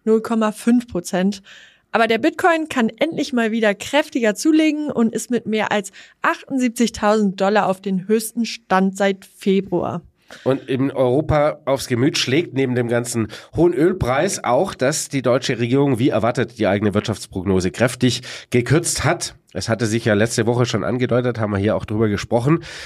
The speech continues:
Speaker 2: Jedenfalls rechnet die Regierung in diesem Jahr mit einem Wirtschaftswachstum von nur noch null Komma fünf Prozent. Vor vier Monaten war man noch von einem Wachstum um ein Prozent ausgegangen, also mal knapp halbiert. Und auch nächstes Jahr wird's nix mit deutlich höherem Wachstum, auch trotz der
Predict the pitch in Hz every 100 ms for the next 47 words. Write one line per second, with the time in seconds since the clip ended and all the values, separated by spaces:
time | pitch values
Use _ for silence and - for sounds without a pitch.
0 | - - 131 139 135 127 160 175 175 -
1 | 135 127 127 165 156 151 120 104 185 220
2 | 175 135 160 139 170 131 139 127 127 127
3 | - 113 - 110 113 107 117 104 110 127
4 | 123 110 101 123 - 110 104 135 214 -
5 | - - 110 123 127 143 156 156 165 175
6 | 117 120 127 117 - 113 117 - 104 98
7 | 107 - 104 - - - 175 170 - -
8 | 180 - 113 - 101 - 107 - 95 120
9 | 156 - 110 117 104 104 - 104 - -
10 | - - - - 143 131 160 226 - -
11 | _ - 143 156 120 98 151 214 143 143
12 | 143 131 151 - 139 151 117 120 - -
13 | 107 113 107 113 117 104 95 95 123 -
14 | 120 123 123 92 95 - 90 - - 87
15 | 82